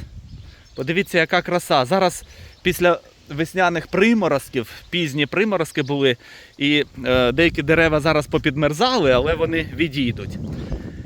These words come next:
І уявіть собі, яка краса тут.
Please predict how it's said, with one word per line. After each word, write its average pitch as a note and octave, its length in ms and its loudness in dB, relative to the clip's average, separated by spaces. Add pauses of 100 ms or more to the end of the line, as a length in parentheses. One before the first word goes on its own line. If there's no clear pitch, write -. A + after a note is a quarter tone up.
(120)
І D#3+ 60 4
уявіть F#3 360 4
собі, F3+ 240 0
яка E3 320 2
краса E3+ 520 -2 (480)
тут. C3 200 -4